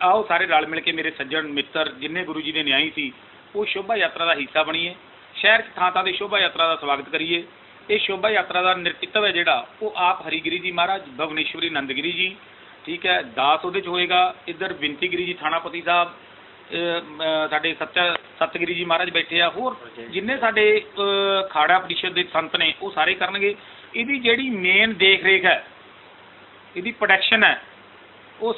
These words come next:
ਸਾਰੀ ਦੀ ਸਾਰੀ ਹਿੰਦੂ ਸੁਰੱਖਿਆ ਸੰਮਤੀ ਦੇ ਰਾਸ਼ਟਰੀ ਪ੍ਰਧਾਨ ਰਾਜੇਸ਼ ਕੇਰ ਜੀ ਦੇਖਣਗੇ। ਉਹਨਾਂ ਦੇ ਬਣਾਏ ਰੂਟ ਪਲਾਨ ਦੇ ਮੁਤਾਬਕ ਇਹ ਜਿਹੜਾ ਪੱਚੀ ਤਰੀਕ ਦਾ, ਅਹ,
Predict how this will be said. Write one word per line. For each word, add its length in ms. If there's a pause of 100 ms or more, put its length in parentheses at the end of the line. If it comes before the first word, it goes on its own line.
ਸਾਰੀ 240
ਦੀ 240
ਸਾਰੀ 480 (160)
ਹਿੰਦੂ 280
ਸੁਰੱਖਿਆ 400
ਸੰਮਤੀ 320
ਦੇ 100
ਰਾਸ਼ਟਰੀ 400
ਪ੍ਰਧਾਨ 340
ਰਾਜੇਸ਼ 300
ਕੇਰ 200
ਜੀ 100
ਦੇਖਣਗੇ। 400 (640)
ਉਹਨਾਂ 360
ਦੇ 200
ਬਣਾਏ 320
ਰੂਟ 260
ਪਲਾਨ 280
ਦੇ 80
ਮੁਤਾਬਕ 440 (100)
ਇਹ 120
ਜਿਹੜਾ 320
ਪੱਚੀ 340
ਤਰੀਕ 240
ਦਾ, 360 (260)
ਅਹ, 420